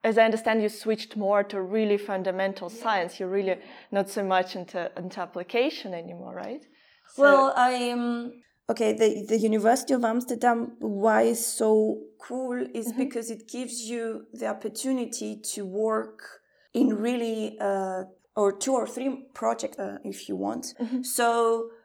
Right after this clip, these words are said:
Speaker 2: the first research project that I, I was involved in was link R N As and senescence, which is part of oncogene-induced senescence, which is part of, let's say, tumor suppressive mechanism of cancer.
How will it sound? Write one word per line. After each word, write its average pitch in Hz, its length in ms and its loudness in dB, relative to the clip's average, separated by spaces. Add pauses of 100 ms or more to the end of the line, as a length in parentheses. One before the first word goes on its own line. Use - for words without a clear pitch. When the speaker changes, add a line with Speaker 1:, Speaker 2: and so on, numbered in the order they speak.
(200)
Speaker 2:
the 214 120 -8
first 269 420 4
research 233 320 -6
project - 380 -4
that 202 160 -4
I, - 220 -4
I 208 40 0
was 196 220 -4
involved 226 360 0
in 220 200 -6
was - 400 -6 (100)
link 262 400 2
R 233 160 -4
N 208 140 -6
As 208 380 -8 (100)
and 196 260 -4
senescence, 214 640 -4
which 190 160 -10
is 190 120 -10
part 208 400 -2
of 190 200 -6 (160)
oncogene-induced 226 720 -6
senescence, - 420 -14
which - 140 -16
is 214 80 -8
part 208 300 -4
of, 202 200 -8 (560)
let's 262 140 2
say, 269 140 6
tumor 233 340 -6
suppressive 208 640 -4
mechanism 214 720 -8
of - 100 -18
cancer. 202 480 -8